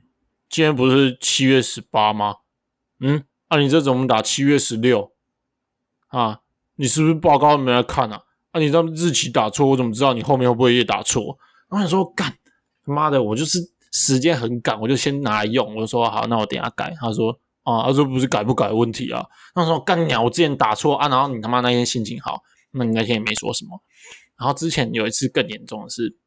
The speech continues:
我之前就跟他讨论，然后那时候还太菜，然后太菜的同时，每次跟他报告，他可能觉得说不够好，重点来了，他也没有跟我说哪里不好啊，要怎么改进啊，都没有哦，所以他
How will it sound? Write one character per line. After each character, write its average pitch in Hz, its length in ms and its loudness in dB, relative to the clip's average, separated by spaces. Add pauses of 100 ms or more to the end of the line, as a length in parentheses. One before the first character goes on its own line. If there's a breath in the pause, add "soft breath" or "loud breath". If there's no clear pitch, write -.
(680)
我 - 80 -6
之 120 80 -2
前 143 120 0
就 127 200 4
跟 127 120 0
他 120 100 2
讨 - 240 -8
论， 123 200 -10 (460 loud breath)
然 - 0 -
后 127 100 -2
那 160 80 0
时 147 100 -2
候 131 80 2
还 110 140 -6
太 110 220 -4
菜， - 320 -10
然 113 100 -12
后 165 240 -2 (260)
太 135 300 0
菜 127 240 -4
的 110 120 -6
同 110 300 -12
时， - 380 -2 (680 soft breath)
每 117 160 -2
次 185 140 0
跟 160 100 2
他 147 120 4
报 135 240 2
告， 123 160 0
他 - 100 -6
可 - 140 -4
能 107 120 -6
觉 113 140 -4
得 107 60 -2
说 113 160 -2
不 - 100 -10
够 113 180 -2
好， - 280 -8
重 170 200 -2
点 110 160 -2
来 - 160 -12
了， 139 60 -12
他 - 140 -2
也 143 60 2
没 143 120 2
有 135 100 4
跟 127 120 0
我 113 80 0
说 113 160 -4
哪 110 140 0
里 107 160 -2
不 123 80 -2
好 110 240 -2
啊， 107 120 -4
要 127 100 4
怎 120 120 -8
么 104 100 -8
改 110 200 -6
进 110 240 -2
啊， 104 80 -2
都 135 140 0
没 135 100 0
有 127 140 2
哦， 104 200 -4 (440 loud breath)
所 - 120 -2
以 147 60 2
他 143 260 -2